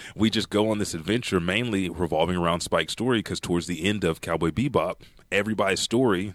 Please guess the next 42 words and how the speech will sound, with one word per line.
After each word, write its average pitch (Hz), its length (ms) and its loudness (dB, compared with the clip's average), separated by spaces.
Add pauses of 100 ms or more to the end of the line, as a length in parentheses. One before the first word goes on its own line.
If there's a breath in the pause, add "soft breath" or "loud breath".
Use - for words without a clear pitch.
that 90 100 0
was 87 360 -4
individual 92 800 0
kinda 98 240 -4
comes 113 280 -4
together 113 260 -2
and 98 80 -2
it 92 80 -6
kinda 90 140 -4
pulls 95 320 -2
back 82 260 0
out, 110 180 -2
and 92 80 -4
you 95 80 -2
know 113 280 2
that 90 240 0
the 92 80 -6
Bebop 90 480 0
is 90 100 -4
gonna 85 160 -4
disband. 85 680 -2 (360 loud breath)
So 110 100 -6
this 95 160 0
movie 107 220 0
kinda 82 340 -4
lend-, 85 340 -8
like, 78 160 -6
how 113 140 -4
does 104 120 -2
Spike 98 340 -2 (420 loud breath)
beat 131 200 2
this 123 160 -4
guy 90 320 2
that 82 180 -2
has 80 420 -4 (420 soft breath)
comparable 117 480 -2
hand-to-hand 98 460 -4
combat 82 560 -2 (120)
and 127 240 -2
comparable 85 460 -2
gun 101 240 -2
skills 71 540 -8